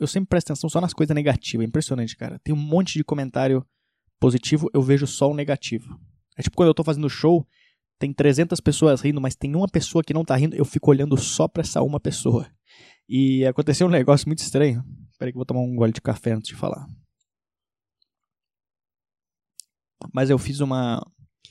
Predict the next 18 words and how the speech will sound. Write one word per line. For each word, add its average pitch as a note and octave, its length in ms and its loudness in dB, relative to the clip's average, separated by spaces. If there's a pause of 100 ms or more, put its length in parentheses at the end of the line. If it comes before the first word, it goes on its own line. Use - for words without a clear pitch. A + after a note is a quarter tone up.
(520)
Eu - 60 -4
faço G3+ 180 0
alguma A3 160 2
piada C3+ 260 2
sobre B2+ 460 2
minha B2+ 200 -2
mãe B2 200 -4
gostar B2 380 0
muito B2+ 240 -4
de... A#2 440 0 (280)
Minha C3 100 -4
mãe C3 100 -4
gostava C3+ 300 -2
muito C#3 160 -6
de C#3 80 -2
morfina C#3 540 -2
no B2 60 -4
hospital. C3+ 440 -4